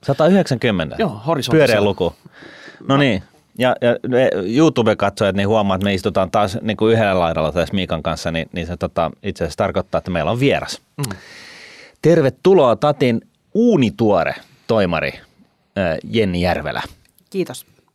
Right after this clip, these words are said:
Speaker 2: Oh, tervetuloa munkin puolesta.
Speaker 1: Miltä nyt tuntuu?
Speaker 3: Tuntuu jännittävältä ja hyvältä.
Speaker 1: <laughs> Hyvä juttu. Tota noin, niin, eh, jos i-, ihan heti alkuun, niin, niin tota,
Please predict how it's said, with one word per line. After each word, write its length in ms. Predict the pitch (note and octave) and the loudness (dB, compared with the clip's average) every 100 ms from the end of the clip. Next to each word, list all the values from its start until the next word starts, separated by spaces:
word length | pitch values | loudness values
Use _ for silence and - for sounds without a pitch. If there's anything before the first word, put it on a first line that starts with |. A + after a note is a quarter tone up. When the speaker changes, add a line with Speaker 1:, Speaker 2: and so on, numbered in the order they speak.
| - | -8
Speaker 2:
Oh, 140 | F#3 | -4
tervetuloa 400 | D#3 C3+ A2 A#2 | -2 -4 -4 -2
munkin 220 | B2 G#2 | -2 -4
puolesta. 320 | F#2 F2+ - F#2+ _ _ - | -6 -10 -12 -18 _ _ -2
Speaker 1:
Miltä 260 | C3 C3+ | 0 2
nyt 160 | A#2 A2 | 2 2
tuntuu? 420 | - G#2+ F#2 E2 D2+ _ _ - | 0 0 2 -2 -2 _ _ -6
Speaker 3:
Tuntuu 480 | D#4 F3 G3+ A3 _ _ - A3 | -4 -2 -2 -2 _ _ -4 0
jännittävältä 640 | B3 G#3 F3+ D#3+ D3+ D3+ | 2 0 0 0 2 0
ja 100 | D#3+ D#3 | 2 0
hyvältä. 300 | F3+ D3 D3 - B3+ F#3+ - E3 - - | 0 0 -2 -6 -6 -6 -6 -8 -8 -12
Speaker 1:
<laughs> 640 | B2+ G#2+ - - A3+ G#3+ C#3+ | -16 -16 -20 -20 -12 -12 -2
Hyvä 200 | E3+ C#3+ | 2 4
juttu. 340 | B2+ B2 A2 | 2 0 -2
Tota 260 | F#2 B2 C3+ | -2 0 2
noin, 140 | C#3 | 2
niin, 140 | C#3 B2+ - - - - - | 0 -2 -10 -20 -20 -20 -6
eh, 300 | - - F#2+ | -6 -2 0
jos 220 | D#3 - | 2 2
i-, 200 | G3 G#3+ | 0 0
ihan 220 | F3+ F#3+ E3 | 0 0 0
heti 280 | F3+ E3 | 0 2
alkuun, 460 | D3+ D3 C3+ A#2 G#2 | 2 2 0 0 0
niin, 180 | G#2 G2+ | 0 -2
niin 160 | G2 G#2 | -4 -2
tota, 360 | G2+ - G2 | -2 0 -2